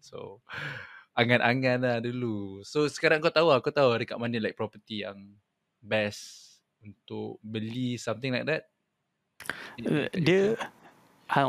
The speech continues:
Speaker 1: Dekat U K
Speaker 2: the
Speaker 1: kat mana
Speaker 2: properties that
Speaker 1: sebenarnya? Lu-, London? I'm guessing it's London?
Speaker 2: I, I covered several, like, it's not just London. I covered
Speaker 1: Ah.
Speaker 2: s-, London, Birming-, uh, my main focus was in Birmingham.
Speaker 1: Oh,
Speaker 2: Yeah.
Speaker 1: okay.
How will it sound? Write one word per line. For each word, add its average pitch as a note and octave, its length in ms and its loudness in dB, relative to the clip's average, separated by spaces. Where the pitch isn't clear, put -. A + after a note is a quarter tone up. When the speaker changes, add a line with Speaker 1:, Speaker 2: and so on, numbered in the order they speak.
Speaker 1:
Dekat D3 180 10
U F#3+ 60 8
K B3+ 40 6
Speaker 2:
the B3+ 100 8
Speaker 1:
kat C#3 100 6
mana D3+ 120 6
Speaker 2:
properties F#3 100 4
that C3 100 2
Speaker 1:
sebenarnya? C3 180 4
Lu-, D#3 180 0
London? D3 260 0
I'm A#2+ 140 -2
guessing B2 240 -2
it's - 100 -10
London? B2+ 320 -4
Speaker 2:
I, B2+ 240 4
I B2 140 4
covered C#3+ 240 2
several, B2+ 320 2
like, A2+ 160 0
it's - 80 -2
not A#2 160 0
just A2 160 0
London. A#2+ 320 -2
I A#2+ 160 2
covered C3 240 4
Speaker 1:
Ah. - 160 -2
Speaker 2:
s-, - 160 -4
London, C3+ 560 4
Birming-, A#2+ 400 0
uh, A#2 160 6
my A2+ 240 6
main C#3 240 2
focus - 560 2
was A2+ 240 2
in G#2+ 160 2
Birmingham. G#2+ 400 2
Speaker 1:
Oh, G2+ 260 -2
Speaker 2:
Yeah. C#3 160 2
Speaker 1:
okay. G#2+ 260 -4